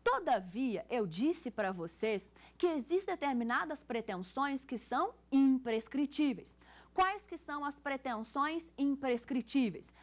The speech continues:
A pretensão, por exemplo, de proteção a um direito da personalidade. A pretensão de proteção a um direito da personalidade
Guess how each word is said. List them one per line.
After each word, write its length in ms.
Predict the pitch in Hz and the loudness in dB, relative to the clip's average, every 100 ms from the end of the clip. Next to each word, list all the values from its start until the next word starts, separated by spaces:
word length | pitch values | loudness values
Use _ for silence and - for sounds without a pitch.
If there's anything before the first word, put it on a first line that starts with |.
| - - | 0 6
A 120 | 247 | 6
pretensão, 760 | - 185 226 190 190 180 180 | 4 -4 -4 -4 -4 -4 -6
por 160 | 190 202 | -4 -4
exemplo, 420 | 269 214 240 269 | -2 0 0 0
de 120 | 208 | -4
proteção 760 | - 254 247 202 185 - 277 294 | 0 0 2 0 -2 -4 -2 0
a 40 | |
um 100 | 233 | -2
direito 480 | 196 185 214 277 196 | 0 0 0 -2 -2
da 260 | 170 233 - - _ | 0 2 0 -4 _
personalidade. 840 | 240 214 220 208 196 233 196 - - - - - | -4 -4 -6 -6 -4 -2 -2 -4 -20 -20 -16 -2
A 100 | 311 | -2
pretensão 680 | 349 349 302 269 - 381 453 | -2 -6 -6 -8 -6 -6 -6
de 100 | 381 | -8
proteção 680 | 302 285 269 254 - 226 208 | -4 -4 -4 -6 -4 -4 -4
a 40 | |
um 120 | 214 | -4
direito 340 | 196 202 285 220 | -2 -2 -2 -2
da 100 | 226 | -4
personalidade 800 | 220 - 196 170 165 220 214 | -4 -8 -8 -6 -2 0 0